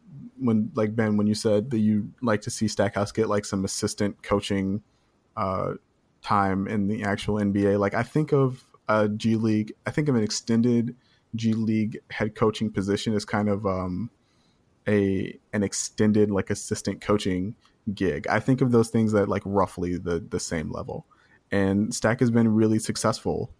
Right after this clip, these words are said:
uh, in, in his time in Toronto. And so, like, while I do agree that Budenholzer would be a really good hire,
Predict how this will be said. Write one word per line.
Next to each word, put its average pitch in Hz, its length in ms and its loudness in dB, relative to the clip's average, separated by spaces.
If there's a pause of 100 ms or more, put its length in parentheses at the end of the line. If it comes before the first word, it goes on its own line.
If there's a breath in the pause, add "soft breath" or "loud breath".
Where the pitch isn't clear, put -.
(100)
uh, - 160 -10
in, 101 280 0
in 101 160 0
his 92 160 0
time 87 440 -2
in 95 140 -4
Toronto. 87 520 -4 (380 soft breath)
And 117 120 2
so, 101 580 4
like, 107 140 -2
while 107 380 4
I 110 100 4
do 113 200 4
agree 107 260 2
that 101 260 2
Budenholzer 104 500 2
would 95 160 -2
be 98 140 0
a 92 40 0
really 92 260 -4
good - 100 -8
hire, 117 420 -2